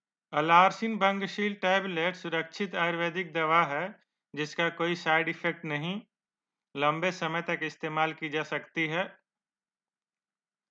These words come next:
फिर भी इसे आयुर्वेदिक डॉक्टर की सलाह से इस्तेमाल करना चाहिए,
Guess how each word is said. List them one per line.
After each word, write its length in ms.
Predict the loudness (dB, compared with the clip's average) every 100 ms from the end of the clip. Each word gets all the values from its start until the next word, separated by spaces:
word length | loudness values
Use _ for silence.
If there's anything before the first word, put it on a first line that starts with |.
| _ _ _ _
फिर 180 | -2 0
भी 240 | 0 0
इसे 200 | 0 0
आयुर्वेदिक 520 | 2 2 2 0 0
डॉक्टर 380 | 2 2 2 -4
की 160 | -4 -6
सलाह 380 | -2 0 2 2
से 180 | -2
इस्तेमाल 480 | -6 -6 -2 0 0
करना 340 | 0 -2 -2 -4
चाहिए, 500 | 0 0 0 -2